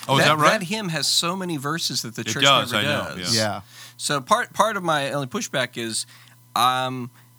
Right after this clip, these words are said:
Speaker 2: those songs have been done so many times, so as a musician, you're like, "Well, what can I contribute that hasn't been done?" So often you look for verses that are a little bit more obscure,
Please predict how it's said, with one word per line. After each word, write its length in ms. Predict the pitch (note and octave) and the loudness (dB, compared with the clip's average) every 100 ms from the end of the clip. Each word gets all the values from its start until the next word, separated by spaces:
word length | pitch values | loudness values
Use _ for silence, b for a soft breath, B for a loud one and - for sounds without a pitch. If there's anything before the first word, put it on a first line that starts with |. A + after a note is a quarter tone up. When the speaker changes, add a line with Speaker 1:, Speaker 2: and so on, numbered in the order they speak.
| _ | _
Speaker 2:
those 300 | - B2+ C#3+ | -10 -6 -2
songs 340 | - D#3+ D3+ C#3 | -2 -2 -4 -6
have 120 | B2+ | -6
been 200 | B2+ A#2 | -6 -6
done 240 | B2 C#3 | -6 -6
so 180 | C3 - | -6 -6
many 160 | C3 A2+ | -8 -10
times, 360 | - B2+ C3 | -8 -8 -6
so 180 | A#2+ B2+ | -4 -4
as 140 | A#2 A#2+ | -6 -6
a 60 | |
musician, 760 | A2+ A2 G#2 C#3+ D#3+ C#3+ A#2 G#2+ | -6 -6 -8 -6 -4 -4 -8 -10
you're 160 | A2 | -10
like, 220 | A2 G#2+ | -8 -10
"Well, 100 | A2 A2 | -10 -8
what 260 | B2+ C3 | -8 -8
can 160 | - B2 | -8 -8
I 120 | A#2 | -8
contribute 600 | A2+ G#2+ - B2 G#2+ G2+ | -8 -12 -10 -10 -10 -10
that 140 | G2 | -12
hasn't 380 | F2 A2 A2 G#2 | -8 -8 -6 -10
been 140 | F#2+ F2+ | -10 -10
done?" 220 | E2+ F2 | -10 -10
So 220 | - G2+ | -10 -10
often 340 | G2+ G#2 G#2+ | -10 -10 -12
you 100 | G2 | -12
look 240 | F#2 G#2+ - | -12 -14 -14
for 260 | - G2 | -12 -12
verses 640 | F2+ F2+ G2+ - F#2 E2+ E2 | -12 -10 -8 -8 -8 -10 -12
that 200 | F2+ F2 | -12 -12
are 60 | F2 | -14
a 20 | |
little 160 | F2+ | -16
bit 180 | F2 E2+ | -16 -16
more 160 | E2 D#2+ | -16 -16
obscure, 800 | D#2 - - G2 F#2 G2 A2 | -10 -8 -8 -10 -12 -12 -12